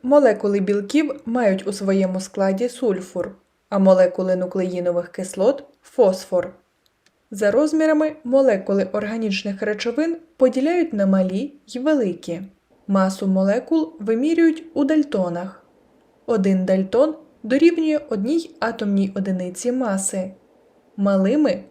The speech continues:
або мікромолекулами вважають молекули органічних речовин, маса яких не перевищує тисячу дальтонів. Якщо маса молекули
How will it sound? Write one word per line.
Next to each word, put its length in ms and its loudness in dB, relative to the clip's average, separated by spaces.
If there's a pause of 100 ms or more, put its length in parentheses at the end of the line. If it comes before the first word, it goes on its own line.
або 260 4
мікромолекулами 1200 -2 (400)
вважають 640 0
молекули 500 0
органічних 800 -4
речовин, 540 -2 (280)
маса 380 0
яких 440 0 (140)
не 140 -2
перевищує 720 0
тисячу 520 -6
дальтонів. 680 -4 (800)
Якщо 380 -2
маса 340 -2
молекули 640 -2